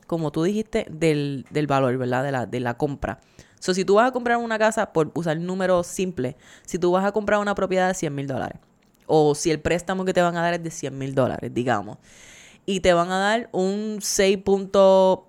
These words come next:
veinticinco de interés, un seis punto veinticinco por ciento de interés. Tú puedes decir, ellos te pueden, el, el banco te puede ofrecer, "Ah, pues mira, cómpranos un punto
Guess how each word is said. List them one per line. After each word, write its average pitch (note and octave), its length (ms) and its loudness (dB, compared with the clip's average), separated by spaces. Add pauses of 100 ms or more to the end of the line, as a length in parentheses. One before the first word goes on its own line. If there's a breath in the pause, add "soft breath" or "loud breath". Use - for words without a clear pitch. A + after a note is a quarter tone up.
(120)
veinticinco D#3+ 880 -2 (160)
de D#3 420 6
interés, D3 680 0 (220)
un D#3+ 100 -8
seis F3 180 2
punto F#3 240 -2
veinticinco F3 400 -4
por F3 120 2
ciento D#3+ 300 -4
de D#3+ 80 0
interés. C3 500 -4 (600 soft breath)
Tú F#3 160 4
puedes G3 320 2
decir, F#3 500 0
ellos E3+ 240 2
te F#3+ 120 0
pueden, F#3 300 2
el, E3+ 300 0
el D#3+ 120 -2
banco F#3 260 -2
te E3+ 80 0
puede D#3 160 2
ofrecer, E3 440 -2
"Ah, E3+ 120 -2
pues E3+ 120 -6
mira, F3+ 300 -6
cómpranos G#3+ 540 -4
un A#3+ 160 -6
punto B3 640 0